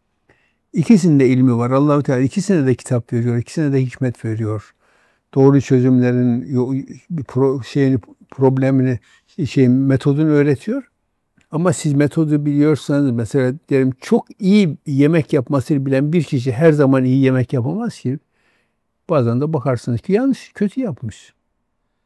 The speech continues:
İnsanlar da yani ne kadar iyi yetişmiş olursak olalım, yani Allah'ın nebisi de olsa hata yapabilir.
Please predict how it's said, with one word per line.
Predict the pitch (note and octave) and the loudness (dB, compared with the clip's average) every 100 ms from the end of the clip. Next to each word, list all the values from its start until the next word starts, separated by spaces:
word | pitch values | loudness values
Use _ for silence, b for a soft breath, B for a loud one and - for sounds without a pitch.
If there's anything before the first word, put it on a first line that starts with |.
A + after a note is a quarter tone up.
| _ _ - | _ _ -4
İnsanlar | C#3 C3 D#3+ F3 F#3+ C#3 | -2 0 0 0 0 0
da | F3+ | 0
yani | D3+ D3+ D3+ | 0 0 0
ne | F#3+ | 0
kadar | E3 C3+ B2 B2+ - | 0 0 -2 -4 -8
iyi | D3 D3 C#3+ | -4 0 2
yetişmiş | C#3 A#2+ - - D#3 | 2 -2 -10 -12 -4
olursak | C3+ C3+ - A#2 - | -2 -4 -6 -10 -8
olalım, | D3+ C3 A#2+ F3+ A#3 _ _ _ _ _ _ _ _ _ - | -4 -2 -2 -4 -6 _ _ _ _ _ _ _ _ _ -6
yani | C3+ C3 C3+ D3 D#3+ - | -4 -2 -4 -6 -6 -4
Allah'ın | C#3+ D3 D#3 C#3+ | 0 2 2 2
nebisi | C#3 E3 - G3+ | 2 0 0 0
de | |
olsa | B2+ A2+ - G3+ C#4+ _ _ _ _ _ _ _ _ | 0 -2 -4 -8 -8 _ _ _ _ _ _ _ _
hata | _ D3+ - C3 | _ -8 -4 -4
yapabilir. | F#3 - A#3+ C#4+ A3+ - - | -4 -2 -2 -2 -6 -8 -16